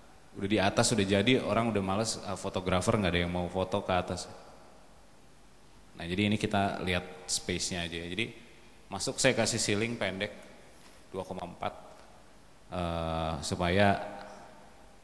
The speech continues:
kalau kita kasih ceiling pendek gitu ya, dengan, dengan vista kayak gini, menurut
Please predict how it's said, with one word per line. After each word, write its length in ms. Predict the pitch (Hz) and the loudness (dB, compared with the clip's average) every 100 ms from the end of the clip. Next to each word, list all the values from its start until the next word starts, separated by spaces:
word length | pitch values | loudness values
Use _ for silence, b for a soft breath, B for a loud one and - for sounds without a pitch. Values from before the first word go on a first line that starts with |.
| - - - - - | -20 -20 -20 -16 -4
kalau 160 | 92 | 0
kita 160 | 117 110 | 2 4
kasih 240 | 113 113 | 4 4
ceiling 400 | 113 107 107 110 | 4 4 6 6
pendek 400 | 101 92 101 - | 6 6 2 2
gitu 160 | 107 104 | 0 2
ya, 160 | 110 | 0
dengan, 240 | 107 92 90 90 | 0 -2 -2 -4
dengan 240 | 90 92 | -4 -6
vista 320 | - 87 95 | -6 -4 -4
kayak 240 | 90 90 90 | -2 -2 -2
gini, 160 | 110 | -2
menurut 320 | 117 90 90 | 0 0 -2